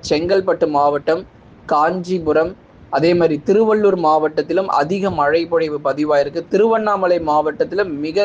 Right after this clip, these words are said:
தீவிரமான மழை பொழிவு பதிவானது. வேலூர், திருப்பத்தூர், ராணிப்பேட்டைன்னு சொல்லிக்கிட்டே போகலாம். தொடர் மழை பொழிவு இதே பகுதிகளில் தான் நமக்கு மீண்டுமாக தீவிரம் அடைய போகுது.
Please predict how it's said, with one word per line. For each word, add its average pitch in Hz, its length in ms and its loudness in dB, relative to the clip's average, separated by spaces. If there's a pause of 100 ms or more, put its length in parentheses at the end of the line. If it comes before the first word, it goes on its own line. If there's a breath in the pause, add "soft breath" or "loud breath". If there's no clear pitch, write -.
(200)
தீவிரமான 202 600 2
மழை 170 340 2
பொழிவு 160 360 -2
பதிவானது. 151 640 0 (800)
வேலூர், 160 440 2
திருப்பத்தூர், 156 480 0
ராணிப்பேட்டைன்னு 147 720 0 (640 loud breath)
சொல்லிக்கிட்டே 175 600 2
போகலாம். 160 500 2
தொடர் 190 320 2
மழை 180 340 2
பொழிவு 170 380 -2 (100)
இதே 165 320 0
பகுதிகளில் 165 600 0
தான் 175 160 -2
நமக்கு 151 240 -6
மீண்டுமாக 156 580 -2
தீவிரம் 151 360 -2
அடைய 139 220 0
போகுது. 131 320 -4